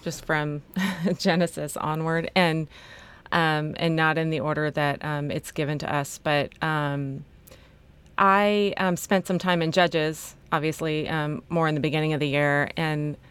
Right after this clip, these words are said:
I was really impressed with, uh, Deborah in particular, just being a, um, a judge. And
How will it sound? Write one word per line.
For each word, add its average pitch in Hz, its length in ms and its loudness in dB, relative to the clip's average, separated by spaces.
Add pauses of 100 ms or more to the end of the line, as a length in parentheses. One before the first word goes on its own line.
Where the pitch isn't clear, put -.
(600)
I 175 160 4
was 180 140 2
really 165 320 2
impressed 156 540 -2
with, 156 520 -2 (160)
uh, 151 300 -2
Deborah 139 520 2 (280)
in 156 120 -4
particular, 156 520 -2
just 151 240 -6
being 156 260 0
a, 143 360 -2 (360)
um, 143 600 -6
a 156 80 -2
judge. 147 560 -2 (720)
And 143 500 -2